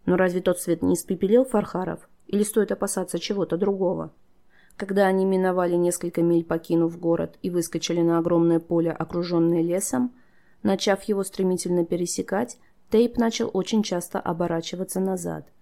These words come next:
Это напугало Эниру. Она, чтобы успокоиться и, чего греха таить, проверить, правда ли то, что увидела в пещере под Кьюнгандом, положила свою руку на руку Хардрага, которая лежала у неё на животе,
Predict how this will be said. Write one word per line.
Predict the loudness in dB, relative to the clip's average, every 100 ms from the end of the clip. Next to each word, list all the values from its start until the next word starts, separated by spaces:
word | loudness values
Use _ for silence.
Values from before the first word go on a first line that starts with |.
| _ -6
Это | -2 0
напугало | -2 -4 -4 -2 0
Эниру. | 0 0 -2 -6 -12 _ -20 -18 -2
Она, | 2 2 2
чтобы | -2 -6 -4 -4
успокоиться | -4 -4 0 -2 -2 -4 -8 -8 _ _ _ -10
и, |
чего | -2 0 2
греха | 0 -2 -4
таить, | -4 -4 -4 -6
проверить, | -4 -2 -2 -2 -4 -8 _ -4
правда | 0 2 2 0
ли | 0
то, | -2
что | -2 -2
увидела | -2 -2 -4
в |
пещере | -4 -8 -4 -2 -2
под | -4 -6
Кьюнгандом, | -2 -2 0 0 2 0 -4 -12 _ 0
положила | 2 2 2 0
свою | 0 0 2
руку | 2 0 0
на | 2
руку | 0 -2 -4
Хардрага, | -4 -4 -4 -6 -8 -8 -12 -8
которая | -4 -2 0 2
лежала | 0 0 0 2
у |
неё | 2 2 2
на | 0
животе, | -2 -4 -4